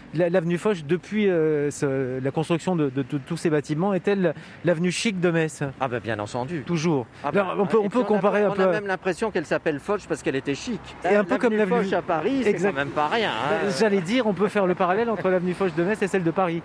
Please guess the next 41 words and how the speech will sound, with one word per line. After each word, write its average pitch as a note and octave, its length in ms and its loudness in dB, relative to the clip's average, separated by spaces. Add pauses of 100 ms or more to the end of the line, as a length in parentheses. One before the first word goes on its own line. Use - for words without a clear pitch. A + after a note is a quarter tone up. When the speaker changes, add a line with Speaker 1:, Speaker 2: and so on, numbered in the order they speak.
(140)
Speaker 2:
Vous B2+ 80 -8
savez D#3+ 260 0
que D#3+ 100 -4
l'avenue D#3 320 0
Foch E3+ 260 -2
de D3+ 100 0
Paris, F3 640 0
euh, C3+ 200 0 (340)
c'est E3+ 180 0
l'avenue, E3 640 2
euh, A#2 680 2
de D3 80 0
ceux F#3 200 0
qui E3 180 -2
ont D3+ 100 2
un C3+ 80 0
appartement E3 540 0
à C3 80 2
Paris E3 480 -2 (340)
et C#3+ 80 -2
qui D#3 180 -2
généralement D3 640 0
sont D#3 240 -2
soit G#3 220 0
des E3+ 140 0
têtes F3+ 280 0
couronnées, F3+ 1000 0
euh, D3+ 200 2 (420)
le, C#3+ 220 2
le C#3 140 0
prince C#3 360 -2
Charles C3+ 300 2
a A2+ 500 2
naturellement B2 560 -2
un A#2+ 80 -2
appartement A#2+ 580 -2
là, E3 520 0
euh, C3 140 0 (520)
euh, B2 160 2
d'Angleterre, E3 880 0
euh, C#3+ 220 2